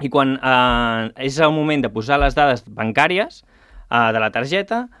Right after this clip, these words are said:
ens surt en la mateixa pàgina d'aquest supermercat el número de, eh, el número de targeta, el codi de seguretat i tot. En aquests moments hem de ser conscients que nosaltres estem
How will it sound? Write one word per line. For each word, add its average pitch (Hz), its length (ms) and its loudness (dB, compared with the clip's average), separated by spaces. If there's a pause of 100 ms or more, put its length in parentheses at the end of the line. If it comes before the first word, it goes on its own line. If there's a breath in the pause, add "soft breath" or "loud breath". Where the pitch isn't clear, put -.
(140 soft breath)
ens 147 200 -2
surt 160 340 -4
en 135 160 -2
la 135 60 2
mateixa 175 400 -4
pàgina 127 440 0
d'aquest 117 300 -6
supermercat 156 680 0 (560 soft breath)
el 139 180 4
número 156 300 0
de, 170 80 0
eh, 135 260 0
el 131 80 0
número 143 260 0
de 151 80 0
targeta, 185 640 -2 (280)
el 117 960 0
codi 147 240 2
de 139 100 0
seguretat 165 840 -2
i 139 100 -6
tot. 101 240 -4 (400 soft breath)
En 269 120 0
aquests 196 200 -2
moments 202 520 -2 (180 soft breath)
hem 151 120 -4
de 180 80 -8
ser 170 200 -6
conscients 175 680 -4 (260 soft breath)
que 170 120 0
nosaltres 190 580 -2
estem 156 400 -6